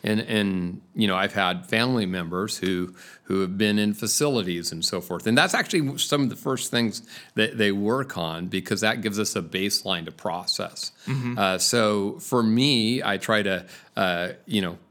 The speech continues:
Speaker 1: go to, uh, the gym or at least walk or whatever. And,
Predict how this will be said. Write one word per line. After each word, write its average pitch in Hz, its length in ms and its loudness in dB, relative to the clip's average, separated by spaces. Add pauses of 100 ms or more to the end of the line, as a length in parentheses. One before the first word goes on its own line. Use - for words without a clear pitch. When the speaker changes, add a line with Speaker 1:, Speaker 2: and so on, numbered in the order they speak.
Speaker 1:
go 117 260 4
to, 98 540 0
uh, 92 260 -2
the 104 140 0
gym 104 440 2
or 95 120 2
at 92 80 -6
least 98 280 -2
walk 104 540 0
or 90 160 -2
whatever. 101 680 0
And, 80 160 -10